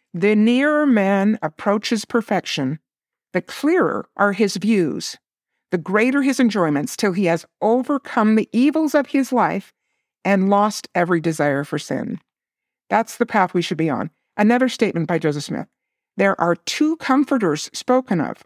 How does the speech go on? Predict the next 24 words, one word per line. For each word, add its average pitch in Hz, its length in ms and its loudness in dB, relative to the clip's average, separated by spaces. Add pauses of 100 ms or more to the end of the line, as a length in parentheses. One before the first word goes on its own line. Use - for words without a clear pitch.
One 196 240 2
is 277 140 0
the 302 120 0
Holy 226 300 0
Ghost, 170 460 -4 (1080)
the 190 120 0
same 220 480 2
as 247 180 0
given 208 220 0
on 214 80 4
the 202 60 2
day 185 180 0
of 202 140 -2
Pentecost, 165 680 -4
and 226 140 4
that - 220 -2
all 254 280 4
saints 240 440 -2
receive 240 480 0
after 185 320 0
faith, 226 600 -2 (420)
repentance, 220 600 0
and 233 160 2
baptism. 240 640 -2